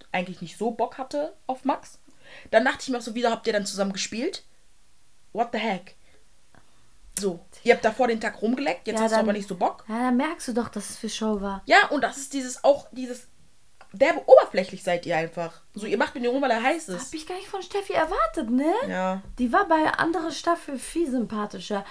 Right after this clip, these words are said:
Speaker 1: Das
Speaker 2: Und
Speaker 1: stimmt.
Speaker 2: da war es doch auch egal, egal. Wie heißt er?
Speaker 1: Chris.
Speaker 2: Chris. Dass Chris so, so sie möchte.
Speaker 1: Ja, ja,
Speaker 2: Weil
Speaker 1: und
Speaker 2: sie auf
Speaker 1: anhänglich war und
Speaker 2: ja,
Speaker 1: so, ne?
Speaker 2: weil sie auf ihn stand.
Speaker 1: Ja.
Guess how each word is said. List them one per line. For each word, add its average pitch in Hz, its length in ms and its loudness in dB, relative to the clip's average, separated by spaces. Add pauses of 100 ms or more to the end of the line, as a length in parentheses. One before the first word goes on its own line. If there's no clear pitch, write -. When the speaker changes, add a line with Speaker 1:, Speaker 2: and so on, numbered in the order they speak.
(140)
Speaker 1:
Das 196 120 -6
Speaker 2:
Und 277 60 2
Speaker 1:
stimmt. 285 120 0
Speaker 2:
da 285 180 12
war 311 180 12
es 320 80 0
doch - 140 0
auch 247 320 6
egal, 269 260 4
egal. 220 480 4
Wie 240 100 -4
heißt 370 260 -8
er? 349 280 -4 (420)
Speaker 1:
Chris. 170 480 -6
Speaker 2:
Chris. 214 340 2 (260)
Dass 240 240 0
Chris 269 360 2
so, 240 300 6 (320)
so 214 300 2
sie 208 220 2
möchte. 202 600 0
Speaker 1:
Ja, 185 160 -2
ja, 202 120 10
Speaker 2:
Weil 254 60 10
Speaker 1:
und 233 80 8
Speaker 2:
sie - 60 8
auf 254 120 12
Speaker 1:
anhänglich 226 500 4
war 180 160 6
und 165 40 8
Speaker 2:
ja, 311 200 12
Speaker 1:
so, 175 60 -2
ne? 185 140 0
Speaker 2:
weil 233 220 10
sie 240 100 8
auf 220 100 2
ihn 285 140 -2
stand. 359 460 4
Speaker 1:
Ja. 185 180 -8